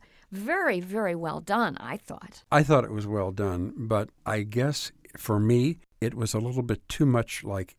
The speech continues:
Speaker 2: every other film about students in a classroom that I have seen over my lifetime. For me,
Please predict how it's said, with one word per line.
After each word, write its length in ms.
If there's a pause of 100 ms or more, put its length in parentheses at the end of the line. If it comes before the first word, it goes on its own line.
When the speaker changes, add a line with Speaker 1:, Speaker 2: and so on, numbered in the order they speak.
Speaker 2:
every 320 (180)
other 500
film 420
about 480
students 720
in 140
a 60
classroom 720 (140)
that 240
I 100
have 200
seen 240
over 220
my 200
lifetime. 880 (380)
For 280
me, 440